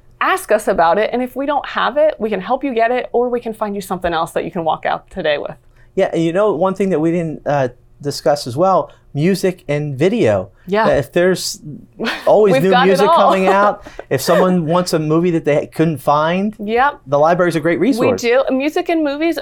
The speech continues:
Speaker 1: it's a, it's a weird place right now because it's starting to push a lot more towards the streaming end of things. So there are things that we can't even get anymore in movies and T V shows, but we do have an extensive collection.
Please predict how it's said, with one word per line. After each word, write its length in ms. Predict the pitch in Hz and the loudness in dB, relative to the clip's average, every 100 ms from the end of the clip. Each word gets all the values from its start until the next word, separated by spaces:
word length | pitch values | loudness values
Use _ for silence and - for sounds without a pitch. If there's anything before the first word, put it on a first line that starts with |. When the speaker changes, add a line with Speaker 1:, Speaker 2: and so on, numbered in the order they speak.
| - | -4
Speaker 1:
it's 140 | - - | -2 0
a, 140 | 277 - | 0 0
it's 120 | 240 | -2
a 60 | 240 | -2
weird 320 | 202 220 233 | -2 -4 -6
place 320 | - 190 185 | -4 -4 -4
right 140 | 294 277 | -6 -8
now 240 | 302 349 - | -10 -12 -8
because 420 | 233 - 233 220 | -8 -4 -4 -2
it's 160 | - - | -6 -6
starting 380 | - 175 175 202 | -2 0 0 -2
to 140 | 214 | -6
push 320 | - 208 - - _ | -4 -4 -4 -14 _
a 80 | 190 | -2
lot 300 | 175 170 - | 0 0 0
more 180 | 196 208 | -4 -2
towards 300 | 220 208 - | -4 -4 -8
the 80 | |
streaming 680 | 202 - 175 190 220 240 254 - | -14 -6 -4 -2 -4 -6 -12 -6
end 200 | 240 262 | -2 -2
of 100 | 254 | -4
things. 240 | 285 294 | -6 -6
So 120 | - | -4
there 140 | 214 247 | 0 0
are 60 | |
things 200 | 262 247 | -2 -4
that 120 | 220 175 | -2 -2
we 100 | 214 | -4
can't 240 | - 226 | -6 -8
even 220 | 214 185 160 | -4 -6 -4
get 220 | 165 - | -2 -2
anymore 600 | 240 269 285 294 311 302 - | -4 -6 -6 -6 -6 -12 -10
in 160 | 262 269 | -10 -6
movies 440 | 277 277 285 285 | -6 -6 -8 -6
and 120 | 277 | -8
T 100 | 269 | -8
V 140 | 269 269 | -8 -8
shows, 320 | - 285 285 - - - | -4 -4 -4 -12 -20 -8
but 60 | 254 | -4
we 120 | 269 | -4
do 160 | 262 | -4
have 160 | 247 254 | -4 -4
an 80 | 247 | -4
extensive 480 | 240 - 214 214 214 | -8 -8 -6 -6 -8
collection. 560 | 202 185 - 202 202 | -4 -4 -4 -10 -10